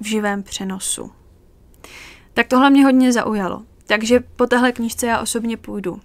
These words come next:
nebo ji alespoň mám na seznamu a budu ji sledovat. Tak, eh, Psí poslání, příběh Ellie.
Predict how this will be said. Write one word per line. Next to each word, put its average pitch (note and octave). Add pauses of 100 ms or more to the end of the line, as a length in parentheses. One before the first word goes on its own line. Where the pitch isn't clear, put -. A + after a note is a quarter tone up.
nebo G#3
ji A3+
alespoň A3
mám A3
na G#3
seznamu G#3+
a G3+
budu G#3+
ji G#3+
sledovat. G3 (560)
Tak, A#3+
eh, A3 (220)
Psí C#4+
poslání, B3+
příběh A#3+
Ellie. G#3